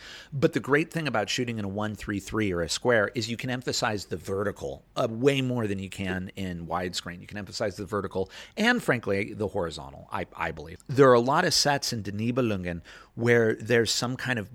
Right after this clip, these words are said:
church, and it just goes vertically way, way up. And then there are these steps in front of the church, and they're very horizontal. And he'll put a person who will work, walk diagonally or be in the center of it.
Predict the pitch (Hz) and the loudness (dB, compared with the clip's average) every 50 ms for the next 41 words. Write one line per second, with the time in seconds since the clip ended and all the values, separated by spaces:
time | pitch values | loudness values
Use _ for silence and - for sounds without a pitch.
0 | 95 - - - - - - 135 131 117 92 80 - - - - - _ _ _ | -18 -6 -2 -2 0 0 0 -2 -2 -2 -2 -4 -4 -4 -4 -4 -6 _ _ _
1 | _ _ 120 120 113 107 - 139 123 - - 123 117 110 117 117 123 165 196 196 | _ _ -2 -2 -2 -2 -2 -4 -4 -2 -2 -2 0 -2 -4 -6 -4 -2 0 0
2 | 185 170 170 - - 123 123 110 107 113 120 127 120 120 117 123 113 110 104 104 | 2 2 0 -2 -2 -4 -2 -2 -2 0 2 2 2 4 2 2 2 2 0 0
3 | 92 90 - - - - - - - _ - 120 120 120 117 117 139 180 214 190 | -2 -4 -6 -14 -20 -20 -20 -20 -20 _ -4 -4 -4 -4 -2 -2 0 0 0 0
4 | 170 151 135 139 - - 117 127 120 120 117 113 107 104 101 - - - - - | -2 -2 -4 -6 -8 0 2 4 6 6 6 4 2 -2 -4 -4 -2 -2 -2 0
5 | - 143 - - - - - 117 95 - - 98 92 85 82 78 - - 87 82 | 0 0 -2 0 -4 -6 -6 -6 -8 -8 -8 -8 -6 -6 -8 -6 -6 -6 -6 -6
6 | 78 - - - 110 110 110 117 107 95 95 107 110 110 117 113 113 113 110 107 | -6 -8 -8 -6 -6 -2 0 0 0 0 -2 -2 0 2 4 4 4 4 4 2
7 | 95 - 107 104 98 95 82 98 90 87 85 85 85 - - - - - - _ | 2 0 0 0 0 0 -2 -4 -6 -8 -8 -12 -14 -18 -20 -20 -20 -20 -14 _
8 | - 123 120 113 - - - - 220 233 - - - - - - 214 - - - | -6 -4 -2 -2 -2 -2 -2 -2 -2 -2 -2 -2 -8 -10 -4 -4 -2 -2 -2 -2
9 | 135 123 110 - - - 135 131 120 127 135 156 151 151 - 110 110 131 139 147 | -4 -4 -4 -6 -4 -2 -2 0 0 2 2 2 2 2 -4 0 2 2 2 2
10 | - - - 127 113 117 120 117 120 123 127 117 110 95 90 101 - - 110 101 | 0 0 2 4 4 4 4 2 2 0 0 -2 -4 -4 -6 -6 -4 -4 -2 0
11 | 113 123 123 117 107 95 - - - 113 113 117 107 92 82 82 82 - | 0 0 0 0 0 2 2 2 2 2 0 0 -2 -2 -2 -4 -8 -10